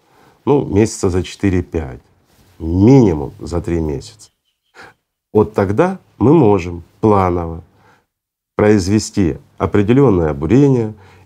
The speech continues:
и направленным взрывом, слава богу, у нас есть что взрывать, наделали в достатке, мы можем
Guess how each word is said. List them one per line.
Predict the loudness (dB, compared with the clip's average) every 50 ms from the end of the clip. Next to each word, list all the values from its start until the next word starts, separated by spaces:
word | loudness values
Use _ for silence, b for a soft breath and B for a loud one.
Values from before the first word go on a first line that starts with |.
| b
и | 0 2
направленным | 2 2 0 0 -2 -2 0 0 0 -2 -2 -2 -4 -4
взрывом, | -4 -2 0 0 2 2 0 -2
слава | -2 -2 0 2 2 0
богу, | 0 -2 -4 -6 -4 -4
у | -4
нас | -4 -4 -6 -6 -8 -6
есть | -4 -4 -4 -4
что | -8 -10 -10
взрывать, | -10 -8 -8 -6 -4 -4 -4 -4 -6 -8 -10
наделали | -10 -8 -4 -2 -2 -2 -2 -2 -4
в | -6 -6
достатке, | -6 -8 -6 -6 -8 -8 -8 -10 -14 _ _ B B B B B B B B B B
мы | 0 2 4
можем | 4 4 4 2 2 -2 -6 -12 -12